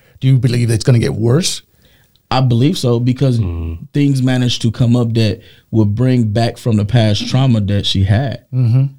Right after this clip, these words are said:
Speaker 2: It's,
Speaker 1: Yeah.
Speaker 2: it's gonna come back, and the, even I do it sometimes.
Speaker 1: Mm-hmm.
Speaker 2: You know, in my past trauma, hey, you know, don't do this, don't do that, because it's something that I seen
Speaker 1: Yeah.
Speaker 2: before.
Speaker 1: Yeah.
Speaker 3: Mm-hmm.
Speaker 2: So it goes on both sides. It's just not me to her, it's her to me too.
Speaker 1: Yeah.
Speaker 2: So
Speaker 3: Yeah.
Speaker 2: then I gotta know how I gotta,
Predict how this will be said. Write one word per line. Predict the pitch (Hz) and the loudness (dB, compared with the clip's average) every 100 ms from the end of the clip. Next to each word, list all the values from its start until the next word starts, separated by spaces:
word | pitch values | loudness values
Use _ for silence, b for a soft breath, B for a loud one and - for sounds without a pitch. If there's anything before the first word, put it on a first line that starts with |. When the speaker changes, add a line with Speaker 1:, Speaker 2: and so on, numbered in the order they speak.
| _ _ _ _ _ - | _ _ _ _ _ -2
Speaker 2:
It's, | 131 120 | 0 0
Speaker 1:
Yeah. | 98 | 0
Speaker 2:
it's | 131 131 | 0 2
gonna | 127 117 | 0 0
come | 131 113 | 0 2
back, | 123 139 - | 0 -2 -2
and | 117 110 98 - | 0 0 0 -2
the, | 113 - - - _ | -2 -2 -12 -20 _
even | 175 196 196 | 0 0 0
I | 180 208 | 0 0
do | 131 107 | 0 0
it | |
sometimes. | 101 101 - - 127 | -2 -2 -2 -2 0
Speaker 1:
Mm-hmm. | 123 107 139 - | 0 0 -2 -4
Speaker 2:
You | 120 123 | -2 0
know, | 120 | 0
in | 87 110 | 0 0
my | 113 | 0
past | - 110 104 - | 0 0 0 0
trauma, | 101 104 | 0 0
hey, | 113 120 | 2 2
you | 101 104 | 2 0
know, | 107 104 98 | 2 0 0
don't | 95 120 120 | 0 0 0
do | 120 113 | 0 0
this, | 113 98 | 0 -2
don't | 92 113 107 | -2 0 0
do | 110 | 0
that, | 110 113 107 | 0 0 -2
because | 98 107 | -2 -2
it's | 101 | -2
something | - 113 110 | -2 -2 0
that | 104 98 | 0 0
I | |
seen | 98 117 101 | 0 0 2
Speaker 1:
Yeah. | 85 | 0
Speaker 2:
before. | 85 95 113 87 - | 0 0 0 -2 -4
Speaker 1:
Yeah. | 95 87 85 | -6 -4 -2
Speaker 3:
Mm-hmm. | 87 80 82 | -2 -4 -6
Speaker 2:
So | 78 123 117 | 0 0 2
it | 120 | 0
goes | 151 156 147 | 0 0 2
on | 104 | 2
both | 110 107 | 0 -2
sides. | - 95 123 92 71 | -2 0 2 0 0
It's | 104 | 0
just | 107 101 107 | 0 0 0
not | 95 | 0
me | 101 101 | 0 0
to | |
her, | 90 131 107 | 0 0 0
it's | 95 | 0
her | 110 87 | 0 0
to | |
me | 95 95 | 0 0
too. | - 131 92 | 0 0 0
Speaker 1:
Yeah. | - - 101 | -4 -8 -8
Speaker 2:
So | - 101 | -4 0
Speaker 3:
Yeah. | 101 | 2
Speaker 2:
then | 104 | 2
I | 110 | 2
gotta | 113 107 | 2 2
know | 104 101 | 0 0
how | 107 98 - | 0 -2 -2
I | 123 | 0
gotta, | 120 98 95 | 0 0 0